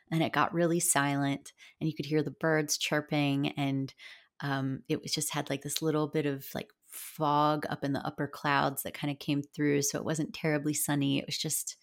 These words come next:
still, but the energy was so intense. And you and I sat there for quite a few minutes in silence, just soaking it all in. And that was probably one of my favorite moments of the entire trip.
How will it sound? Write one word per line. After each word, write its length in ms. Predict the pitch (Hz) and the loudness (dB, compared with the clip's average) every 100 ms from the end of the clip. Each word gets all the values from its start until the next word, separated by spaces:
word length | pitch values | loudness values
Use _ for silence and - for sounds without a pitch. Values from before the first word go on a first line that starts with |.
| - - - - _ _ _ - | -20 -20 -20 -20 _ _ _ 0
still, 500 | - - 185 180 151 | 0 2 0 0 0
but 160 | 147 | -2
the 160 | 139 - | -2 0
energy 480 | 151 156 143 135 - | 4 4 2 -2 -2
was 200 | - - | -2 0
so 640 | - 151 151 - - 151 _ _ _ _ _ _ _ _ _ _ _ | 0 2 2 2 -2 -8 _ _ _ _ _ _ _ _ _ _ _
intense. 800 | 170 165 - 175 170 - - - - - - - - | -2 -2 2 4 2 2 -2 -2 -8 -18 -18 -20 -2
And 200 | 147 151 | 2 4
you 120 | 147 | 4
and 120 | 143 | 4
I 280 | 143 139 139 | 2 0 0
sat 420 | - - - - - | 0 0 0 -2 -2
there 280 | 67 62 | -2 -2
for 280 | - - - | -4 -6 -6
quite 220 | - 165 | -6 -6
a 40 | 160 | -6
few 200 | - 156 | -4 -2
minutes 380 | 147 - - 156 | -2 -4 -8 -8
in 80 | |
silence, 580 | 160 - 156 156 147 - | -4 -2 -2 -2 -4 -4
just 340 | - - - - _ _ - | -6 -6 -6 -10 _ _ -6
soaking 400 | - 143 151 147 | -2 -2 -2 0
it 80 | 139 | 2
all 280 | 131 131 | 2 2
in. 240 | 147 151 139 | 4 4 4
And 160 | - | 0
that 140 | - - | 0 0
was 140 | - | -4
probably 600 | - - - - 117 113 - - - - _ | -6 -8 -6 -4 -4 -4 -10 -20 -20 -20 _
one 160 | 147 | -6
of 120 | 139 135 | -4 -6
my 200 | 147 147 | -8 -8
favorite 580 | - - - - - - _ _ - | -10 -4 -2 -2 -4 -6 _ _ -4
moments 440 | 147 147 - - | -2 -2 -2 -6
of 60 | - | -6
the 120 | - | -6
entire 500 | - - - - - | -6 -4 -4 -4 -8
trip. 280 | - - | -4 -4